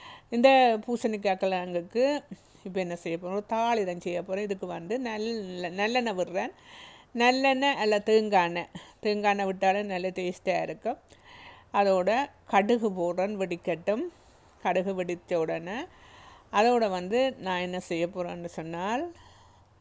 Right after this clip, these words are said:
வெங்காயம், ரெண்டு வெங்காயம்,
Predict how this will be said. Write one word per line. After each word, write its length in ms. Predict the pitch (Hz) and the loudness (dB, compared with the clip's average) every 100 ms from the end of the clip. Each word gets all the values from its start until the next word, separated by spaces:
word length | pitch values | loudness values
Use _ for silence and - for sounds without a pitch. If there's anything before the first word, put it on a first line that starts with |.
| _ _ _ - _ _ | _ _ _ -20 _ _
வெங்காயம், 800 | 208 254 277 277 226 196 220 262 285 - | 2 2 4 4 6 4 2 -2 -6 -4
ரெண்டு 260 | 220 202 190 | -2 0 0
வெங்காயம், 640 | 185 196 196 190 185 190 | 0 -2 4 4 4 -2